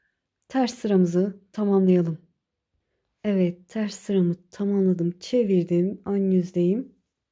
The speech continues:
On iki ilmek haroşamı örüyorum. İki, üç, dört, beş,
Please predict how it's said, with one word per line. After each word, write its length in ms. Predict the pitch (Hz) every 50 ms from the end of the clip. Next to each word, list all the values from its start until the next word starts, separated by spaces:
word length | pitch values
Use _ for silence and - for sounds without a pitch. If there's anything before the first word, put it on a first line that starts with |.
| _ _ _ _ _ _ _ _ _ _ _ _ _ _ _ _ _ _ _ _ _ _ _ _ _ _ _ _ _ _ _ _ -
On 160 | 262 269 254
iki 280 | 247 233 - - - 202
ilmek 400 | 185 175 170 170 185 185 - -
haroşamı 640 | - 214 208 196 190 185 185 - 180 180 180 196
örüyorum. 480 | 202 - 196 185 180 180 170 165 160 160 _ _ _ _ _ _ _ _ _ _ _ _ _ _ _ _ _ _ _ _ _ _ _ _ _ _ _ _ _ _ _ _ _ _ _ _ _ _ _ _ _ _ _ _ _ _ _ _ _ _ _ _ _ -
İki, 540 | 190 185 185 - 185 185 185 180 180 185 185 - _ _ _ _ _ -
üç, 500 | 190 185 180 185 185 185 - - - _ _ _ _ _ - 190 -
dört, 560 | 196 185 185 180 180 180 - _ _ _ _ _ _ _ _ _ _ _ _ _ _ _ _ _ _ _ _ -
beş, 540 | 185 180 175 180 175 175 - - - -